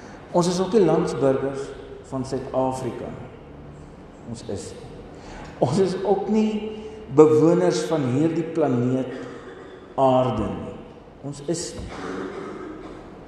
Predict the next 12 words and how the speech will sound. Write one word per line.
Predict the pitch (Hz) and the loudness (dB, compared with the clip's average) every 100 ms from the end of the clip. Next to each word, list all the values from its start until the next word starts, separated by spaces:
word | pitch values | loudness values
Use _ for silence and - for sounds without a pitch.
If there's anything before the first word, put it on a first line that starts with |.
| - | 0
Dis | 151 156 - - | 2 2 -4 0
nie | 131 165 151 - - - - - - - - - - - - - - - - - - - - | 6 6 6 0 -8 -12 -14 -16 -18 -18 -14 -12 -12 -12 -14 -12 -12 -12 -14 -14 -16 -14 -2
van | 127 | 2
waar | 117 117 120 | 6 6 6
ons | - | 2
is | - - - | -2 -4 -6
nie. | - - - - - - - - - - - - - - - - | -10 -14 -18 -18 -20 -20 -20 -20 -20 -20 -20 -20 -20 -20 -16 0
Ons | 160 180 | 4 8
het | |
dit | 208 180 | 8 6
nou | 175 | 2
gesing | - - - 233 | 2 -2 2 2